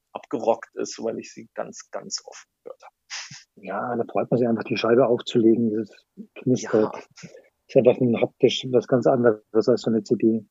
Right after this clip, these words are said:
Speaker 2: C D ist out. Out und weg. Aber so die Tapes, und das heißt ja Anfang der neunziger, wenn du sagtest, du hattest dann Geld, kein Geld für, für Schallplatten, dann wahrscheinlich haufenweise auch M Cs, oder?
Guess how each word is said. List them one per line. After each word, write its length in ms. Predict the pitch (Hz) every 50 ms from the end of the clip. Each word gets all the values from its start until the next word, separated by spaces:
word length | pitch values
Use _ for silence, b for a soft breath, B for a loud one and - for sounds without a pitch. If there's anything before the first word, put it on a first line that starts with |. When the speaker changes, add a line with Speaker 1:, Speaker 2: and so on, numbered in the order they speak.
| _ _ _
Speaker 2:
C 80 | - 113
D 160 | 110 120 123
ist 120 | 120 -
out. 240 | - 135 120 143 - - _ _ _ _ _ _ _ _ _ _ _ _ _ _ _ _ _ _ -
Out 180 | - 143 147 139
und 140 | 117 104 104
weg. 200 | 131 143 143 - - - - _ _ _ _ B B B B _ _ _ - -
Aber 260 | - 135 127 135 131 120
so 100 | 113 120
die 140 | 120 117 101
Tapes, 420 | - - 123 127 143 165 156 -
und 80 | 131 113
das 100 | 104 127
heißt 220 | 127 127 120 -
ja 200 | 139 120 120 139
Anfang 220 | 143 135 131 135 123
der 80 | 120
neunziger, 380 | 120 113 117 139 160 - - 139
wenn 80 | 131 123
du 80 | 120
sagtest, 400 | 117 - 127 120 - 139 117 -
du 40 | 127
hattest 280 | 117 - 131 113 - -
dann 100 | 117 110
Geld, 340 | 107 120 127 147 156 151 - _ _ -
kein 180 | - 123 117 110
Geld 360 | 101 120 117 143 151 151 - - _
für, 280 | - 135 123 120 120 120 -
für 80 | 131
Schallplatten, 680 | 113 - 120 117 120 - 139 135 131 - 135 131 131 B B B B B B B B B _
dann 120 | - 123
wahrscheinlich 340 | 123 117 - 127 127 113 -
haufenweise 580 | 113 120 127 - - 127 123 120 120 113 127 135
auch 160 | 127 120 -
M 200 | 165 151 120 104
Cs, 320 | - - 147 143 131 -
oder? 300 | 110 107 120 123 135 139